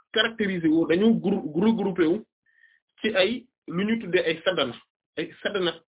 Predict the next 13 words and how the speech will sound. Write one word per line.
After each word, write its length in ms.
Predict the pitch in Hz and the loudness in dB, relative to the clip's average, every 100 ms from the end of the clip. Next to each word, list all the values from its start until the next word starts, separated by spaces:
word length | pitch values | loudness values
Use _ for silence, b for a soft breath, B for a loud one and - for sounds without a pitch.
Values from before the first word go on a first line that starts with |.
| _ - | _ -4
minal 280 | 151 165 139 | 0 0 0
asma. 300 | 139 110 - _ _ _ _ b b b b - | -8 -12 -16 _ _ _ _ b b b b 2
Maanaam 460 | 156 196 202 233 - _ - - | 4 6 4 0 -8 _ -20 -2
sadana 440 | 226 208 185 277 - _ _ - | 2 4 4 2 -4 _ _ -2
moom 240 | 160 196 185 | 0 2 2
mooy 280 | 180 226 - _ _ - | 2 0 -4 _ _ 0
ay 140 | 180 | 0
kiiraay, 380 | - 202 156 123 - _ _ _ - | 2 2 2 0 -8 _ _ _ -10
maanaam 380 | 139 175 226 226 _ - | -6 -4 -6 -8 _ -4
yoo 140 | 147 - | -4 -2
xamante 340 | 175 170 160 | -2 0 -2
ne 180 | 180 226 _ _ _ _ _ | -4 -8 _ _ _ _ _
ay 280 | 151 156 | 2 2